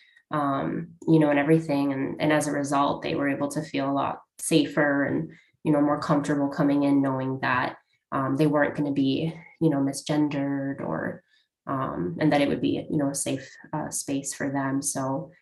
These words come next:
um, I, I can at least remember, like, one situation where that, where that was good.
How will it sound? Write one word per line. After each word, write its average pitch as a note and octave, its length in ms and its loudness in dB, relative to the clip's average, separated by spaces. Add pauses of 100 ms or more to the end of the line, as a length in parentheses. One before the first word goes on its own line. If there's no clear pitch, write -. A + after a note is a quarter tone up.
(260)
um, C3+ 600 -6 (280)
I, D3 200 0
I - 20 -2
can D#3+ 160 0
at D3 100 0
least - 340 -4
remember, C#3 400 -2
like, - 160 -6
one C#3+ 300 -4
situation - 580 -8
where D#3+ 140 -6
that, E3+ 280 -6 (240)
where D#3+ 180 -4
that D3 200 -6
was E3+ 220 -8
good. - 320 -10